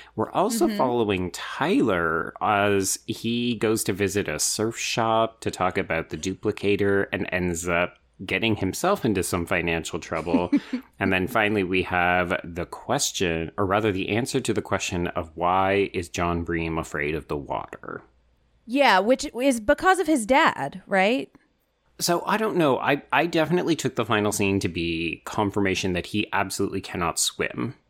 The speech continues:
Speaker 1: But
Speaker 2: Yeah.
Speaker 1: whether or not that is just related to his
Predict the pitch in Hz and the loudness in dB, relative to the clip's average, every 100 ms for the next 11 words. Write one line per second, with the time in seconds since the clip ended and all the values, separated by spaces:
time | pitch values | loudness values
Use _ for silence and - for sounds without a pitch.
0 | _ - 101 - - 226 92 92 90 - | _ -14 -10 2 4 4 4 0 -2 -8
1 | - _ - 110 110 117 135 120 110 101 | -20 _ -4 -2 0 2 2 2 0 0
2 | 101 104 95 - 95 - - 95 90 92 | 2 2 0 -2 -4 -4 -4 -4 -2 -2
3 | 92 101 87 - 95 87 - 92 87 80 | 0 0 -2 -4 -6 -6 -4 -2 -2 -4
4 | 82 | -8